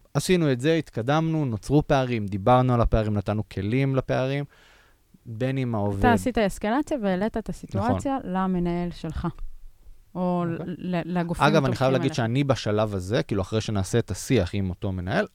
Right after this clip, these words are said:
Speaker 1: הציפייה שלי שאני עדיין מנהל, אה, את התהליך, לצורך העניין. המנהל,
Speaker 2: מלווה
Speaker 1: במקרה הזה,
Speaker 2: אותך.
Speaker 1: הוא פה לידיעה, ובדיוק לליווי שלי,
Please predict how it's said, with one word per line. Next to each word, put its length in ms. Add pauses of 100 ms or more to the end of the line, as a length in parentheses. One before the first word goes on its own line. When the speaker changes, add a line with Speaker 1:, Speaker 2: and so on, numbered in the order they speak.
Speaker 1:
הציפייה 460
שלי 240
שאני 320
עדיין 380
מנהל, 560 (800)
אה, 60 (100)
את 120
התהליך, 420
לצורך 240
העניין. 200
המנהל, 540 (720)
Speaker 2:
מלווה 220
Speaker 1:
במקרה 240
הזה, 100
Speaker 2:
אותך. 120
Speaker 1:
הוא 60
פה 100
לידיעה, 640
ובדיוק 360
לליווי 340
שלי, 400